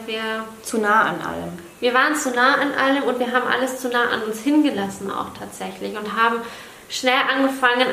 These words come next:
Speaker 1: alles zu hinterfragen, nur auf Basis von der Meinung von einem Einzelnen. Und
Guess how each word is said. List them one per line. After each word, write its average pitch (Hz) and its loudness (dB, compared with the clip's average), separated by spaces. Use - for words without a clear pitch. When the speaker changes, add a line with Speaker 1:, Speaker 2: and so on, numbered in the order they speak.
Speaker 1:
alles 247 2
zu 240 -8
hinterfragen, 233 0
nur 240 4
auf 233 -2
Basis 226 2
von 233 -6
der 220 -4
Meinung 220 0
von 226 -6
einem 240 2
Einzelnen. 202 -2
Und 202 -2